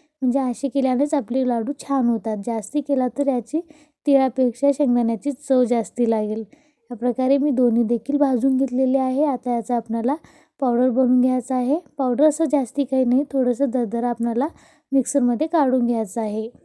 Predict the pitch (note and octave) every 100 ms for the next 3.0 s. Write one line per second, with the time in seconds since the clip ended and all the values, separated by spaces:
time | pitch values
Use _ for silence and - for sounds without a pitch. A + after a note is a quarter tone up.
0 | - _ _ _ _ - _ _ _ _
1 | _ - B3+ G3+ B3+ B3+ B3+ C#4 - B3
2 | B3+ B3+ - B3 B3+ B3 B3+ B3 A#3+